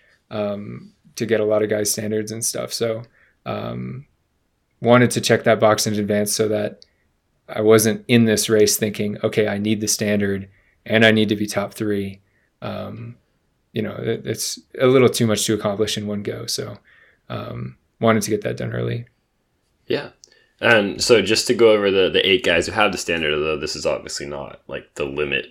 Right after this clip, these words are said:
Speaker 2: of people who could either run the standard in the race or afterwards and make the team. It's yourself, it's your teammates, Woody, Sean.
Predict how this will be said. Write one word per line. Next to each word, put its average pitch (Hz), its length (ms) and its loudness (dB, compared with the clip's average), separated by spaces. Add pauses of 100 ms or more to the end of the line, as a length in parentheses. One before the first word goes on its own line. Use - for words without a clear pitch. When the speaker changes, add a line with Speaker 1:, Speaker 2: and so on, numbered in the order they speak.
(100)
Speaker 2:
of 73 180 -6
people 78 220 -8
who - 120 -8
could 73 480 -4
either 73 220 -2
run 73 160 -2
the 71 40 -6
standard - 380 -10
in 113 100 0
the 104 100 2
race 98 320 2
or 82 60 -2
afterwards 80 380 -2
and 80 60 -4
make 73 180 -4
the - 40 -14
team. 76 200 -4
It's 69 140 -10
yourself, 101 500 2 (300)
it's - 140 -10
your 82 100 -4
teammates, 92 480 0
Woody, 90 640 2
Sean. 85 600 0